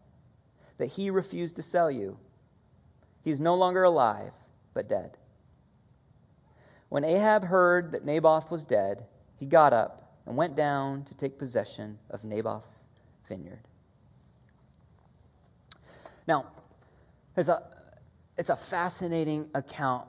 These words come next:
that we are given. And I would encourage you, we didn't even get the chance to read the whole chapter twenty-one. I encourage you this week to read the rest of chapter twenty-one. It's, it goes on.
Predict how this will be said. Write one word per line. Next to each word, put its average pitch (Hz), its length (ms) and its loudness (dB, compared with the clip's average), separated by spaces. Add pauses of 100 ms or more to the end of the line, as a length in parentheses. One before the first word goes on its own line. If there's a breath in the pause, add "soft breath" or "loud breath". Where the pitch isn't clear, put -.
that 131 160 -8
we 131 180 -4
are 127 100 0
given. 113 460 -2
And 135 160 0
I 175 60 6
would 190 100 4
encourage 185 460 2
you, 165 200 2
we 175 160 0
didn't 208 160 4
even 196 120 2
get 180 80 2
the 175 80 -2
chance 180 340 -4
to 165 80 -8
read 170 220 -2
the 165 80 -2
whole 170 120 2
chapter 165 380 4
twenty-one. 165 440 0
I 160 60 2
encourage 175 280 -2
you 180 100 -2
this 180 240 0
week 180 200 -4
to 160 100 -10
read 175 260 -4
the 180 60 -2
rest 175 260 2
of 147 80 -12
chapter 170 300 2
twenty-one. 165 500 -2
It's, 160 180 -6
it 147 180 -6
goes 185 280 6
on. 180 400 -2